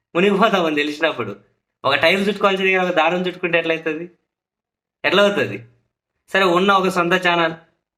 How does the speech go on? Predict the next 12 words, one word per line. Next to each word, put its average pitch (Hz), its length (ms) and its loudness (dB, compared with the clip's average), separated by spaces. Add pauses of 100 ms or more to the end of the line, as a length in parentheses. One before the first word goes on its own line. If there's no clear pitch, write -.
(180)
ఏముంటాయి 196 520 2
నాకు 160 200 -2
తెలిసి, 151 280 -2 (360)
ఇంకా 139 220 0
నాకు 131 180 0 (240)
అవి 147 160 2
ఎప్పుడైనా 185 300 0
మనం 180 240 2
చూసిన 190 220 0
ఏదో 185 100 0
ప్రవచనాలు 180 600 0
చెప్తున్నట్లే 185 520 -2